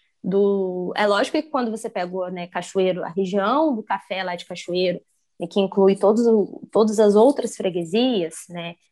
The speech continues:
você vai incluir todas as outras regiões, Cachoeiro vai se tornar uma, uma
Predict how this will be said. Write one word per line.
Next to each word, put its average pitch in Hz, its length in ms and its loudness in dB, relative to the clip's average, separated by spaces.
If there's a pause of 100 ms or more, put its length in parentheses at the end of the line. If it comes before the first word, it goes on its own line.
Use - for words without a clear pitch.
(120)
você - 120 0
vai 175 100 2
incluir 190 260 4
todas 233 300 4
as 208 140 4
outras 185 300 0
regiões, 220 420 -2
Cachoeiro 190 840 -2
vai 190 140 -2
se 202 120 -6
tornar 196 500 -4
uma, 247 520 -4 (420)
uma 180 920 -6